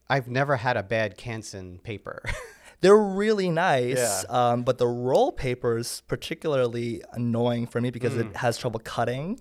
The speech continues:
Speaker 1: Oh.
Speaker 2: And so that's why I stopped using the roll. I just buy the sheet for
Speaker 1: Oh.
Speaker 2: that. But then Epson, it's like, psh, it's so smooth.
Speaker 1: Yeah,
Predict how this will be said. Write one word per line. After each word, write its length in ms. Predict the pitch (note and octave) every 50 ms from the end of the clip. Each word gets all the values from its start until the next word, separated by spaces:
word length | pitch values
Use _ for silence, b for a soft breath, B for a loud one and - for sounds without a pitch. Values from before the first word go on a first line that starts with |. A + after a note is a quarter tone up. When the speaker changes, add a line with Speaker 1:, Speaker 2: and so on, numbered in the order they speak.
| - - -
Speaker 1:
Oh. 760 | - C3 C3+ C3+ C3 C3 B2+ B2 A#2+ A2+ A2+ A2 G#2 F#2+ F2+
Speaker 2:
And 160 | C3 B2 A#2+ A#2
so 220 | - - - C3
that's 260 | A#2+ A#2+ B2 - -
why 200 | C3+ B2 A#2 A#2 A#2+
I 80 | A#2+
stopped 680 | A#2+ - - - - - - - A#2+ A#2 - - -
using 240 | A#2+ A#2+ A#2 A#2+ A#2
the 80 | A2+ A2
roll. 240 | G#2+ A2+ A#2 A2+ A#2+
I 80 | A#2+
just 220 | A2 A#2 A2 - -
buy 100 | A2 G#2+
the 100 | A2 A#2
sheet 360 | - - - B2 B2 - -
for 120 | - C#3+
Speaker 1:
Oh. 300 | C#3 D3 D#3 D3 C3+ A#2 A2+
Speaker 2:
that. 80 | A2+ - b b b b b b b b
But 160 | - B2+ -
then 160 | - C3+ C3 - -
Epson, 480 | - D3 G3+ - - - - C#3 A#2+ A2+
it's 180 | A2+ A2+ - -
like, 240 | A2+ A2 A2+ - - _ -
psh, 280 | - - - - - -
it's 140 | A#2+ - -
so 180 | - - B2
smooth. 420 | A#2+ - - A2+ A2+ - - F#3+ -
Speaker 1:
Yeah, 280 | - C#3+ D#3+ C#3+ A2 F#2+